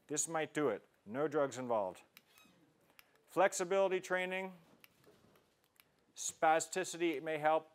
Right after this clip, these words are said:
Co-contractions, it may reduce. So all these things may reduce co-contractions. Co-contractions would be a neural effect of exercise. Uh, co-contraction is when you're trying to do this and your triceps trying to do that, and you end up like this. And that's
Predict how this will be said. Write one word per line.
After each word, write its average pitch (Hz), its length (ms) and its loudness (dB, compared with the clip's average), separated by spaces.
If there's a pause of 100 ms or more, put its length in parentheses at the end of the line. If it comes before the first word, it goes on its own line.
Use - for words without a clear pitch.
Co-contractions, 165 840 0
it 135 100 -4
may 143 220 -2
reduce. 143 500 -2 (220)
So - 180 -8
all 185 260 2
these 190 180 -4
things 139 240 -8
may 135 140 -4
reduce 127 240 -6
co-contractions. 117 760 -6 (300)
Co-contractions 175 840 2
would 156 160 -8
be 139 120 -2
a 123 60 0
neural 139 480 0
effect 139 340 -2
of 120 80 -4
exercise. 139 640 0 (340)
Uh, 123 160 2
co-contraction 170 800 2
is 139 120 -4
when 143 120 -4
you're 131 80 -2
trying 156 360 0
to 147 120 0 (260)
do 151 140 0
this 160 420 0 (240)
and 127 100 -6
your 123 100 -4
triceps - 500 0
trying 151 260 -2
to 143 80 0
do 143 160 -4
that, 147 340 6
and 127 160 -6
you 139 60 0
end 151 120 -2
up 143 160 0
like 123 200 -4
this. 117 380 -2 (920)
And 131 160 -4
that's 135 340 0